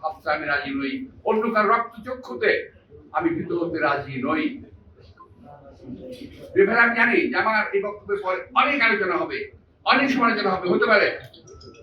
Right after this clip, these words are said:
আহ, বিভিন্ন জায়গায় হবে, বিভিন্ন সময় হবে, আমি জানি এটা। জেনেই আমি আজকের বক্তব্য এত চিন্তা করে আমি কখনো বক্তব্য দিই না।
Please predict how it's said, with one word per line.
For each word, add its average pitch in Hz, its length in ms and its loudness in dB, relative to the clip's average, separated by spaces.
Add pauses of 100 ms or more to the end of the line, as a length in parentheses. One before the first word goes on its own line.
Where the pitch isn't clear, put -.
(160)
আহ, 160 160 6 (100)
বিভিন্ন 196 240 -2
জায়গায় 185 240 4
হবে, 170 140 0
বিভিন্ন 190 260 -2
সময় 180 200 -2
হবে, 165 200 -2
আমি - 180 -4
জানি 214 200 2 (100)
এটা। - 160 -4 (720)
জেনেই 220 320 4 (680)
আমি 208 200 0
আজকের 196 420 2
বক্তব্য 196 320 -2 (380)
এত 180 140 -6 (240)
চিন্তা 190 300 -8
করে - 220 -4
আমি 180 160 -2
কখনো 330 280 -10
বক্তব্য - 280 -14
দিই 302 260 4
না। - 60 -2